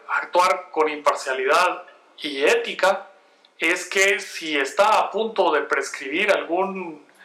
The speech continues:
eh, proceso de fiscalización, el tratar de buscarle un tema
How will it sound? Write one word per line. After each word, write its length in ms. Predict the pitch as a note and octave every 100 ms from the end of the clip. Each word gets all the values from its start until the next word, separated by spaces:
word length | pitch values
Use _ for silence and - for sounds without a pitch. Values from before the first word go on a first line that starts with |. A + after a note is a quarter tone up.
| - - - -
eh, 420 | - C3+ C3 B2+ -
proceso 480 | C#3 - F3+ F#3 F#3
de 80 |
fiscalización, 1000 | C#3+ - - C3+ B2+ B2 - D#3+ B3 - - - - - - -
el 260 | E3+ D#3
tratar 460 | - D3 D3 A3 A3+
de 80 | G3
buscarle 720 | D#3 - - G3 G3+ F3 D3+
un 260 | D#3 F#3
tema 280 | - G3 F#3+